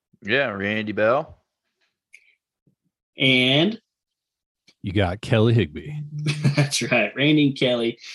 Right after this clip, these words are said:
Speaker 2: Uh, for those of you listening, y'all have probably heard me reference both of these guys in the past. Um, Randy and I, uh, Randy is the guy that I talk about my buddy in West Texas a lot. Uh, he's got the lease out there. We go hang out. Uh, Kelly, uh, I,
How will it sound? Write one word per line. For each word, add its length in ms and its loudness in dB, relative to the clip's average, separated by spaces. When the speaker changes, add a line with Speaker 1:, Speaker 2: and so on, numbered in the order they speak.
Speaker 2:
Uh, 160 4
for 100 0
those 160 6
of 80 2
you 140 4
listening, 320 4
y'all 260 0
have 80 -16
probably 480 2
heard 220 2
me 100 4
reference 480 0
both 380 2
of 80 0
these 180 0
guys 320 0
in 60 2
the 80 0
past. 600 0
Um, 500 0
Randy 400 4
and 80 4
I, 380 2
uh, 360 2
Randy 400 4
is 140 0
the 60 -2
guy 160 2
that 80 0
I 40 -4
talk 180 0
about 280 0
my 120 2
buddy 260 0
in 40 -4
West 240 -2
Texas 300 0
a 80 2
lot. 480 2
Uh, 160 -2
he's 180 2
got 220 -2
the 60 -2
lease 200 2
out 180 0
there. 220 2
We 100 2
go 140 -2
hang 260 0
out. 220 0
Uh, 240 2
Kelly, 600 4
uh, 140 -2
I, 180 -6